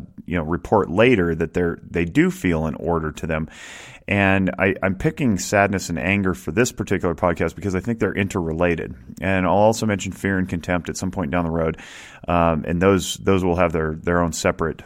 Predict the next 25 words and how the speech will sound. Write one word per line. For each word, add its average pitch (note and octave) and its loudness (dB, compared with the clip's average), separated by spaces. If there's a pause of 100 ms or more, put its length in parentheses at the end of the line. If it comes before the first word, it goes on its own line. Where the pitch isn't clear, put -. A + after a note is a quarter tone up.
(100)
podcast. E2+ 0
But D2 -4
today, A2+ 6 (340)
we're A2 2
gonna A2+ 4
discuss, F#2 0
uh, E2+ 0
why F2 4
sadness F#2 4
and D#2+ -4
anger E2+ 2
are D#2 -4
so F2 0
important. D#2 -2 (160)
Now, F#2+ 0 (400)
among B2+ 6
the A2+ 4
ten A2+ 0
emotions G2 2
that F2 2
I E2+ 2
listed F2 0
in F2+ -2
the E2+ -2
original, F2 0